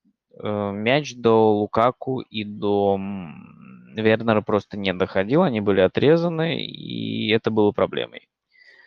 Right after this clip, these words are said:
Э, вот. Плюс он, как, опять же, сказал Тухель, м, ему показалось, что, ну, а ему, естественно, виднее,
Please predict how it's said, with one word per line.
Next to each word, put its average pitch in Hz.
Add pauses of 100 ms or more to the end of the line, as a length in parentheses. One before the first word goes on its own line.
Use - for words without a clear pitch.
(2250)
Э, - (760)
вот. 98
Плюс 196
он, 147
как, - (240)
опять 90
же, 92
сказал 90
Тухель, 185 (100)
м, 107 (1500)
ему 117
показалось, 113
что, 92
ну, 104
а 71
ему, 85
естественно, 95
виднее, 185